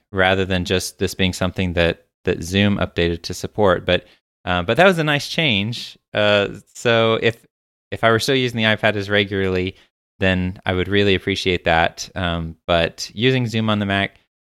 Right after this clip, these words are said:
is nice because you can, you know, you can open all kinds of other windows. You can like, on video calls that I'm doing regularly, like, I'll have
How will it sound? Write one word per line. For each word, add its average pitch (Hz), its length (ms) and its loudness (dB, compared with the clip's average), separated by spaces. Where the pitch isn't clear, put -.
is 147 180 4
nice 123 300 2
because 110 400 0
you 107 100 0
can, 95 260 -2
you 98 140 -6
know, 85 220 -8
you 117 100 -4
can 117 120 -2
open 110 260 -2
all 120 240 2
kinds 113 260 -2
of 95 100 -2
other 95 180 2
windows. 90 600 0
You 107 80 -4
can 92 180 -2
like, 92 200 0
on 92 380 0
video 104 260 2
calls 95 320 0
that 92 100 -6
I'm 90 160 -2
doing 90 320 -2
regularly, 90 680 -2
like, 85 300 -4
I'll 82 160 0
have 82 460 -2